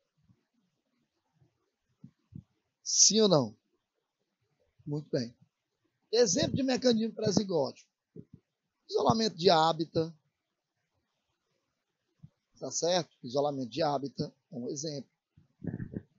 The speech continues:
A Karine tá dizendo que é da cidade de Dom Inocêncio do Piauí. Muito bem. Seja bem-vinda, Karine. Coisa maravilhosa. Coisa maravilhosa.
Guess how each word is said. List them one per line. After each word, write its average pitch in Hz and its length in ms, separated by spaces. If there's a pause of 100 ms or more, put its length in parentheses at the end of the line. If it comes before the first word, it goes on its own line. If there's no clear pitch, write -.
(680)
A - 120
Karine 160 400
tá 175 120
dizendo 160 280
que 180 80
é - 20
da 160 100
cidade 151 440
de 135 100
Dom 185 200
Inocêncio 208 800
do 180 120
Piauí. 147 960
Muito 139 260
bem. 147 840 (1400)
Seja 147 340
bem-vinda, 156 560
Karine. 151 960 (260)
Coisa 151 240
maravilhosa. 151 1120 (2250)
Coisa 160 380
maravilhosa. 147 1040